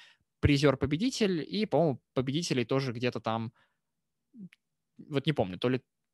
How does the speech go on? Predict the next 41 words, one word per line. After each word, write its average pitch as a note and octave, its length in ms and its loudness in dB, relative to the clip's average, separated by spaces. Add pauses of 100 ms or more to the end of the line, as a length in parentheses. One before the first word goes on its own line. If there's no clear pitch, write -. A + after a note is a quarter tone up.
(200)
три, F#3+ 200 4
то E3+ 140 4
ли C#3 80 6
одна D3 160 4
шестая C#3+ 480 2
от, - 360 -2
э, B2+ 60 -2
вс-, G#2+ 1120 -2
от - 160 -8
всех, - 580 -2
эм, A2 360 -2
от A#2 100 -2
всех - 200 -2
медалистов. G#2 540 -8 (1080)
Вот. A#2 300 -2
То E3 80 6
есть D#3 100 4
это D#3 160 2
не D3 140 2
пьедестал, - 340 2
когда F3+ 220 6
у - 20 6
нас C3+ 160 0
есть C3+ 140 2
три C#3+ 100 -4
сотни C#3 220 0
участников, C#3 500 0
и A#2+ 380 2
медали A#2+ 260 4
получают A#2 320 0
только A#2 180 -4
первые B2+ 240 0
три. C#4 180 0
Нет, B2+ 200 0 (160)
вот G#2 160 -6
золото F3+ 340 4
получает C#3 400 -2
прям C3 360 -2 (200)
довольно B2+ 360 2
много B2+ 220 0
участников. - 520 -8